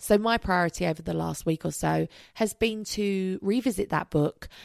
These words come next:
and really intentionally spend some time and energy on my home, making it the most abundant, high vibe place that it can be. So with the book club, there are literally about twenty-seven books we've done. So any book you can think of,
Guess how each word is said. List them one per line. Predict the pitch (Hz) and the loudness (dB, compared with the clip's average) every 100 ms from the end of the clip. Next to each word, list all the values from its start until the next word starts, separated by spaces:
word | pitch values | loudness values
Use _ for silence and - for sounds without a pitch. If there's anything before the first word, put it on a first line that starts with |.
| - - | -10 -2
and | 196 | 0
really | 190 226 240 | 0 0 -2
intentionally | 226 220 - 214 208 190 175 | -8 -8 -4 -4 -6 -8 -6
spend | - - 165 165 | -6 -2 -2 -2
some | - 170 160 160 | -6 -6 -4 -6
time | 151 - 180 175 | -8 -2 -2 0
and | |
energy | 170 165 - 160 147 - | 0 -2 -2 -2 -2 -2
on | 156 | -4
my | 151 151 | -4 -6
home, | - 156 160 208 262 - - - | 0 2 2 0 -8 -14 -20 -4
making | 185 185 - 180 | 0 0 -2 -4
it | 165 190 | -4 -2
the | 165 160 | -4 -2
most | 160 - | -4 -4
abundant, | 165 165 156 151 | -4 -2 -2 -6
high | - 151 | -4 -4
vibe | 156 147 - | -2 -4 -2
place | 147 143 - - | -2 -4 -6 -4
that | 151 | -2
it | 165 - | -2 -4
can | 151 143 - | -6 -4 6
be. | 185 151 98 - - - - - _ _ _ - | 8 8 4 -6 -20 -20 -20 -20 _ _ _ -4
So | - 190 | 4 6
with | 180 | 4
the | 185 | 2
book | 214 208 | -2 0
club, | 220 202 - | 0 0 0
there | 175 165 | 0 2
are | 165 160 | 0 0
literally | 170 175 - - 185 | 2 0 -4 -4 -4
about | 185 156 | -2 -6
twenty-seven | - 165 160 175 - 160 160 160 | -6 -8 -6 -10 -6 -4 -2 -4
books | 160 - - | -6 -8 -6
we've | 180 - | -6 -2
done. | 170 165 208 | -2 -2 -6
So | - 185 170 170 - - - - - | 0 4 4 2 -2 -20 -20 -6 0
any | 233 269 | 2 2
book | 202 202 - | 2 0 0
you | 175 | -2
can | 185 | 2
think | 202 190 - | 4 2 0
of, | 160 | -4